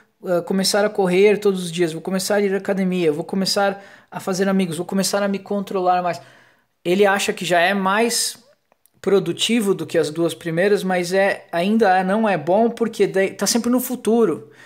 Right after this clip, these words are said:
É aquela história que nunca chega, aquilo vai, vai ser maravilhoso, mas vai ser quando, né? E a melhor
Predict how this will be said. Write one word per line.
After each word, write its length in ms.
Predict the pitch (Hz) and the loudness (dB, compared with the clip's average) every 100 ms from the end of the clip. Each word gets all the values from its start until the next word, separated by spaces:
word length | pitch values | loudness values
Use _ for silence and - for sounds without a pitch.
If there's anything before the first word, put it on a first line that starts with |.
| - - | -18 -8
É 60 | 170 | -2
aquela 180 | 202 | 0
história 340 | 202 - 214 208 | 0 2 2 2
que 100 | 214 | 2
nunca 220 | 233 269 | 2 0
chega, 420 | - 208 226 156 | 2 4 4 4
aquilo 240 | 131 143 139 | -2 -4 -2
vai, 160 | 156 | -2
vai 160 | 147 185 | 0 0
ser 200 | - 226 | 2 0
maravilhoso, 640 | 175 196 196 185 202 233 233 | 2 0 0 2 4 4 4
mas 180 | 226 | 0
vai 120 | 208 214 | 0 0
ser 160 | 226 | -2
quando, 440 | 220 185 147 135 135 | 0 0 0 -4 -8
né? 120 | 139 _ _ - - - _ _ | -10 _ _ -20 -20 -20 _ _
E 260 | 175 208 208 | -4 -4 -2
a 160 | 190 | 0
melhor 480 | 180 180 170 185 202 | 2 2 4 4 4